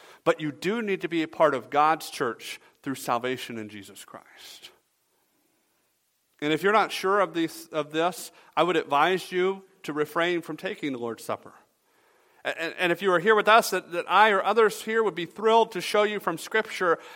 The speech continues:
how you can have a relationship with Jesus that gives eternal life. Second, let us see that all believers should examine themselves tonight before partaking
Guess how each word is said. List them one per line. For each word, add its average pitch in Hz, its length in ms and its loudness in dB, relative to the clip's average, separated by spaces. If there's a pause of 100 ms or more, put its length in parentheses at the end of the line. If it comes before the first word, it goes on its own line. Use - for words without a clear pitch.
how 214 220 8
you 202 200 -4
can 254 440 0
have 214 180 4
a - 20 2
relationship 147 600 2
with 131 100 -6
Jesus 110 380 -10
that - 140 -18
gives 104 440 -10
eternal 107 360 -12
life. - 460 -20 (1700)
Second, 233 500 0 (1160)
let 175 140 2
us 196 100 -2
see 202 180 -2
that 175 200 0
all 208 240 6
believers 180 800 -4 (360)
should 190 240 0
examine 180 420 0
themselves 165 520 0
tonight 160 380 -2
before 156 320 -2
partaking 160 600 -4